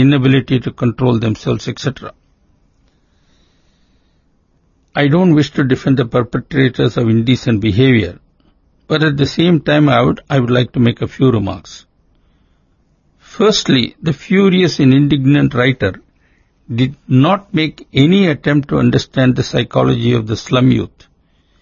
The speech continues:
They do not have exposure to the sophisticated value system of the educated youth that allows them to walk around in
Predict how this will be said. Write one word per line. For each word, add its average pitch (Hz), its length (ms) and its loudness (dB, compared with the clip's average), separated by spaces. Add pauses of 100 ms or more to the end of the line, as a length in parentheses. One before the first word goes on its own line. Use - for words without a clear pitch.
(440)
They 147 380 0
do 208 240 2
not 277 280 2
have 175 220 2
exposure 160 600 -2
to 160 60 0
the 135 160 0
sophisticated 143 1040 -4
value 135 460 0
system 135 480 -2
of 117 140 0
the 120 140 -2
educated 123 640 -4
youth 120 340 0 (480)
that 139 180 -4
allows 139 360 0
them 151 240 0
to 139 60 0
walk 135 340 0
around 131 280 2
in 127 160 0